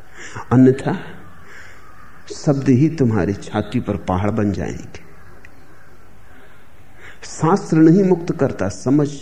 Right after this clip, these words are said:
मुक्त करती है। और समझ तुम्हें पैदा करनी पड़ेगी, शास्त्र नहीं देता। इसे थोड़ा समझ लो, समझ तुम्हें पैदा करनी पड़ेगी,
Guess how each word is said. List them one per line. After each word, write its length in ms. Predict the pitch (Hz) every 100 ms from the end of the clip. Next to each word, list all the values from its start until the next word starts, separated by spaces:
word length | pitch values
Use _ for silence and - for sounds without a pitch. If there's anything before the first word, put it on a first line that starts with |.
| -
मुक्त 280 | 98 - -
करती 320 | 76 - -
है। 220 | - - - - - - - - - - - - - - - - - - -
और 180 | 160
समझ 500 | 160 - 185 247 190 165
तुम्हें 280 | 175 175 208
पैदा 260 | 202 185 180
करनी 300 | 165 151 143
पड़ेगी, 460 | 135 117 104 104
शास्त्र 460 | 98 - 113 - 143
नहीं 260 | 131 123
देता। 400 | 107 98 98 85 - - - - - -
इसे 220 | 135 95
थोड़ा 300 | - 92 76
समझ 440 | - - 104 101 -
लो, 100 | - - - - - - - - - - - - - - - - - - - - - - -
समझ 340 | 165 220 202
तुम्हें 560 | 165 - - 170 175 170
पैदा 260 | 170 143 131
करनी 340 | 127 113 107
पड़ेगी, 460 | - 98 76 -